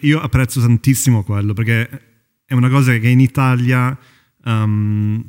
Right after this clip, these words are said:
purtroppo si vede poco, soprattutto nei film e nelle serie.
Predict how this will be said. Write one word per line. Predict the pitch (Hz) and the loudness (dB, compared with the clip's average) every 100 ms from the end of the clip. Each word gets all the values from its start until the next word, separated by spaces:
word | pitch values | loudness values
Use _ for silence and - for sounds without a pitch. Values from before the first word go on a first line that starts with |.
| _ _ | _ _
purtroppo | - 139 - 131 123 - 139 | -4 -4 -4 -2 -4 -2 -2
si | 131 131 | 0 0
vede | 110 104 | -2 -4
poco, | 113 98 113 | -6 -6 -6
soprattutto | 110 117 123 143 | -4 -6 -6 -4
nei | 123 110 | -2 -4
film | - 123 127 | -4 -2 0
e | |
nelle | 110 104 | -2 -4
serie. | - 107 95 98 95 | -4 -6 -4 -4 -6